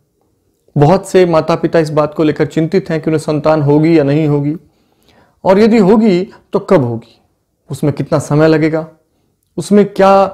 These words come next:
अ, संभावनाएं हैं कि संतान होने की संभावना है भी या नहीं है। और जो हमारे, अ, पामिस्ट्री को जो सीख रहे हैं, जो लोग, जो लोग हस्तरेखा के, अ, ज्ञान को अर्जन करना चाहते हैं,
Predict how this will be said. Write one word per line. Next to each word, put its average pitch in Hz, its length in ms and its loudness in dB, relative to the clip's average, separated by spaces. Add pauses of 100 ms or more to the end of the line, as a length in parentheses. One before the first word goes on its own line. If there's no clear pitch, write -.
(280)
अ, 156 280 4
संभावनाएं 165 680 0
हैं 175 300 -6 (220)
कि 165 60 -8
संतान 165 420 0
होने 165 240 0
की 170 80 -2
संभावना 156 520 -2
है 143 260 2
भी 180 180 0
या 170 40 -2
नहीं 160 260 -4
है। 160 360 -12 (240)
और 220 160 4
जो 226 240 2
हमारे, 196 460 2
अ, 196 60 -12 (560)
पामिस्ट्री 185 600 -2
को 214 140 0
जो 190 100 0
सीख 233 460 0
रहे 131 200 -4
हैं, 123 180 -6
जो 127 100 -6
लोग, 123 220 -4
जो 151 160 -4
लोग 156 200 -2
हस्तरेखा 156 580 -2
के, 151 400 0
अ, - 400 -8
ज्ञान 170 420 4
को 202 120 0
अर्जन 139 280 -2
करना 131 280 -6
चाहते 123 360 -10
हैं, 131 280 -8